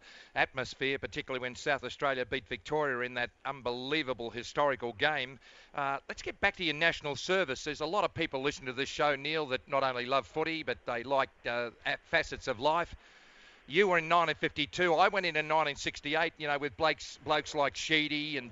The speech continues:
Dittrich and Noonan and, and, and these sort of blokes, uh, you know, Barry Round. Uh, I saw no-hopers come to national service and turn out to be reasonable citizens, and many of them had a career in the army. Did you see the same thing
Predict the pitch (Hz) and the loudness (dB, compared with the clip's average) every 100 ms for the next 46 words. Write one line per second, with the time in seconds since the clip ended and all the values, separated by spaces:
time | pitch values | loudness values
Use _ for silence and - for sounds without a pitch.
0 | 92 160 - 160 147 - - 117 113 117 | 0 0 0 -2 -2 -4 -8 -8 -8 -2
1 | 151 156 156 151 139 110 - - - 120 | 0 2 -2 -4 -6 -10 -12 -20 -10 -8
2 | 123 135 120 160 156 165 139 120 147 160 | -6 -8 0 0 2 0 2 2 4 2
3 | 147 - 131 127 123 113 - - - - | 2 0 2 2 0 -4 -18 -20 -20 -16
4 | 147 139 139 160 156 135 135 165 147 139 | -4 0 4 8 8 6 4 4 4 0
5 | 156 - - - - - 156 156 - 175 | -6 -14 -16 -16 -10 2 6 6 4 8
6 | 214 226 - 196 185 175 170 - 151 180 | 8 8 4 8 8 8 6 0 2 6
7 | 196 143 185 196 156 139 139 - - 202 | 8 8 6 6 4 0 -2 -6 2 2
8 | 208 190 175 170 - 165 147 180 160 151 | 2 0 4 2 2 -4 0 6 6 6
9 | - 147 - 180 185 170 165 165 151 139 | 0 -4 0 2 2 4 2 0 -2 2
10 | 180 180 143 147 - 175 147 160 151 160 | 2 2 -2 -2 0 0 0 -4 0 -2
11 | 156 202 190 156 156 156 139 175 165 - | 2 2 2 0 0 -2 0 2 2 -2
12 | 165 185 170 165 165 180 202 156 160 165 | 2 2 2 -2 0 2 2 -2 -4 -2
13 | 247 - 214 180 165 190 190 170 196 196 | -2 0 0 0 2 2 2 0 -4 -4